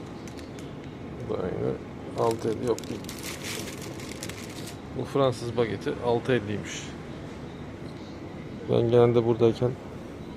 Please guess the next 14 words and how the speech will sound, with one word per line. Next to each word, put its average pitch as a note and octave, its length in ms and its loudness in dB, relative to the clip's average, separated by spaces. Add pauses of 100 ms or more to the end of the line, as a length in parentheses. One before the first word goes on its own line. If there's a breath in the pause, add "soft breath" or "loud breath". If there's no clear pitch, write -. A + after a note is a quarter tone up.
(1400)
o - 360 0
içi - 160 2
olmayan B2+ 360 6
Arap B2 280 2
ekmeği, A#2+ 300 -2 (100)
pide B2 160 4
gibi A2+ 220 2
var. C#3 140 2 (300)
Ondan A#2 260 6
tüketiyorum. B2 480 -2 (440)
O A2 80 4
da A2+ 140 8 (680)
çok A2 100 2 (220)
uygun. A#2+ 300 6